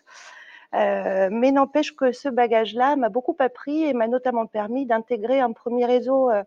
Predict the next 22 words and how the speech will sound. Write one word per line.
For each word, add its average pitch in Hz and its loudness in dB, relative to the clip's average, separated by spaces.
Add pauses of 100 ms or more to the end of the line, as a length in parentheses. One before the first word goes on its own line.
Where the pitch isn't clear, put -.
(520)
un 208 -4
réseau 247 2
de 220 -2
consulaires 240 2
étrangers, 214 -4 (920)
euh, 196 -4 (100)
où 320 2
j'ai 254 0
eu 302 2
la 247 2
chance 285 0
en 233 0
fait 254 -2
de 220 0
participer 226 -4
à 254 2
la 220 2
création 214 -4
d'un 220 0
organisme 247 0
de - -14
formation, 190 -8